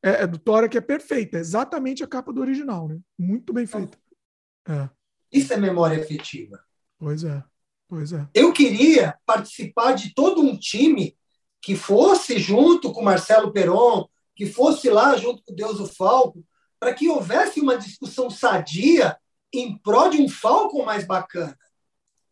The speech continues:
Speaker 2: Mas não, todo mundo só quis pisar na minha cabeça. Ponto.
Speaker 1: É. É, eu acho que se, un-, se todo mundo se unisse e tal, ia, ia,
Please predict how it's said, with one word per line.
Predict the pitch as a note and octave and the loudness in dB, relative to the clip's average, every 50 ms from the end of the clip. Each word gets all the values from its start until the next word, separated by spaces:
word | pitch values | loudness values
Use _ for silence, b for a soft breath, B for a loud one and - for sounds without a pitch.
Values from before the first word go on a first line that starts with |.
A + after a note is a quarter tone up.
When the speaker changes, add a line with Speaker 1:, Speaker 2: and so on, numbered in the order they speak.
| _ _ _ _ _ _ _ _ _ _ _ _ _ | _ _ _ _ _ _ _ _ _ _ _ _ _
Speaker 2:
Mas | - G3 A#3+ C#4+ C#4+ - - | -4 -2 0 0 0 0 0
não, | B3+ C4+ D4 F4 F4+ F4 D4 F#3 - _ _ _ _ _ _ _ _ | 0 2 4 4 4 2 0 -2 -8 _ _ _ _ _ _ _ _
todo | - C#4 D4+ D#4+ C#4+ | -6 -4 -2 0 0
mundo | C#4 D#4 F4 F4+ E4 | 0 0 0 0 -2
só | - - D#4+ - | -2 -2 -2 -2
quis | - E4 E4+ - - | -2 -2 -2 -2 -2
pisar | F#4+ E4+ - C#4 D4+ | -4 -4 0 0 2
na | D#4+ D4 | 2 2
minha | C#4 C4+ D4 - | 2 2 0 0
cabeça. | - D4 D4 C4+ G#3+ F#3+ F#3 - - - _ _ _ _ _ _ _ _ _ _ _ _ _ _ _ _ _ _ _ _ _ _ _ _ _ _ _ _ _ _ _ _ _ _ _ _ _ _ | -2 -2 0 0 0 -2 -2 -6 -12 -20 _ _ _ _ _ _ _ _ _ _ _ _ _ _ _ _ _ _ _ _ _ _ _ _ _ _ _ _ _ _ _ _ _ _ _ _ _ _
Ponto. | - E4+ E4 | 0 0 2
Speaker 1:
É. | - C#3+ C#3 C3+ C3 - - _ _ _ _ _ _ _ b b b b b b | 2 0 -2 -4 -8 -12 -16 _ _ _ _ _ _ _ b b b b b b
É, | - D4+ | 2 4
eu | D#4 D#4+ | 6 6
acho | F4 F#4 - F#4+ | 6 6 4 4
que | G#4 F#4+ | 2 2
se, | - - F#4+ | 4 4 4
un-, | F#4 F4 D#4+ D4 | 4 4 2 0
se | - - D#4 | -2 -4 -4
todo | D#4+ - G4 F4+ G#4 | 0 0 0 0 0
mundo | E4 D#4+ D#4 - | 0 -2 -6 -6
se | - C4 | -2 -2
unisse | A#3 G#3 G#3+ A#3+ C4+ C4+ - - G#3+ | 0 2 2 2 2 0 -2 -4 -6
e | |
tal, | - - A#3 A#3+ B3+ B3+ | -2 0 2 2 2 2
ia, | C4+ C#4 C#4+ C#4+ D#4 - | 2 2 0 0 0 -2
ia, | C#4 C#4 D4 D4 C#4 C4 A#3 G#3 F#3 F3 E3 D3+ | -2 0 0 0 0 0 -2 -4 -4 -6 -10 -12